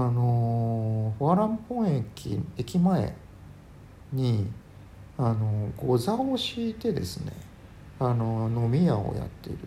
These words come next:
ていう、そういう、あの、野外、えー、飲み屋みたいなのあったんですよ。それは、あの、行って酒を飲んだことがあります。あの、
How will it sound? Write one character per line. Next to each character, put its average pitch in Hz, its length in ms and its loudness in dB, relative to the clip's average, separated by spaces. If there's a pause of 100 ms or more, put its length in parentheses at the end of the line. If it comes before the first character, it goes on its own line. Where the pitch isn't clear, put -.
(100)
て - 80 -16
い - 20 -12
う、 - 40 -12 (680)
そ 170 220 -4
う 147 40 4
い 131 240 0
う、 120 140 -2 (600)
あ 95 240 0
の、 107 200 0 (960)
野 113 240 4
外、 156 360 2 (640)
え - 480 -4
ー、 - 100 -18 (640)
飲 131 140 4
み 120 140 2
屋 - 80 -2
み - 160 -6
た - 80 -10
い - 100 -8
な - 60 -10
の - 60 -6
あ - 20 -6
っ - 100 -6
た - 80 -14
ん - 60 -12
で - 80 -14
す - 80 -12
よ。 - 100 -18 (880)
そ - 340 -6
れ 175 140 4
は、 160 480 2 (180)
あ 139 160 -2
の、 123 360 -4 (100)
行 135 100 -2
っ - 40 -12
て 123 420 0
酒 123 300 -2
を 127 180 2
飲 131 100 0
ん 123 80 0
だ - 80 -6
こ - 60 -6 (100)
と - 100 -12
が - 100 -10
あ - 20 -12
り - 60 -16 (120)
ま - 80 -18
す。 - 200 -16 (1120)
あ - 20 -4
の、 117 140 0